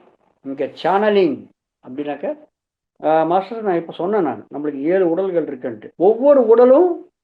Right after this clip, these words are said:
ஒவ்வொரு அலை வேகத்துல இருக்கும். ஸ்தூல உடலோட சூக்ஷ்ம உடல்கள்,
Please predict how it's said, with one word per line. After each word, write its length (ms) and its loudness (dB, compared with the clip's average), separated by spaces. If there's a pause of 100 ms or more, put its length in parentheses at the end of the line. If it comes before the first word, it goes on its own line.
(500)
ஒவ்வொரு 460 2
அலை 260 6
வேகத்துல 640 0 (240)
இருக்கும். 540 -6
ஸ்தூல 560 4
உடலோட 640 4 (1120)
சூக்ஷ்ம 320 -4
உடல்கள், 460 -2